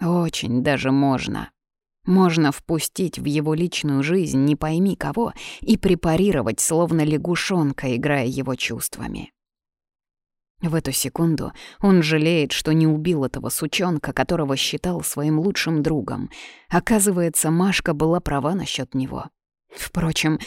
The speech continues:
они оба были правы по отношению друг к другу. Видимо, не зря говорят: «Рыбак рыбака видит издалека». Две твари,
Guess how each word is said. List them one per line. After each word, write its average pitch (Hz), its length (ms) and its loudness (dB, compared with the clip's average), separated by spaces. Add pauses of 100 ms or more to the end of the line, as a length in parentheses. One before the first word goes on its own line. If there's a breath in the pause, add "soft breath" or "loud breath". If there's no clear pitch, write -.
(180 loud breath)
они 180 320 6
оба 175 240 2
были 127 220 0
правы 143 380 0
по 147 140 -2
отношению 139 600 0
друг 139 240 -4
к - 40 -8
другу. 139 420 -8 (440)
Видимо, 156 460 2
не 147 120 4
зря 147 280 -2
говорят: 123 500 -8 (260 loud breath)
«Рыбак 185 460 4
рыбака 160 520 2
видит 165 360 -4
издалека». 160 840 -4 (380)
Две 170 400 4
твари, 143 560 -2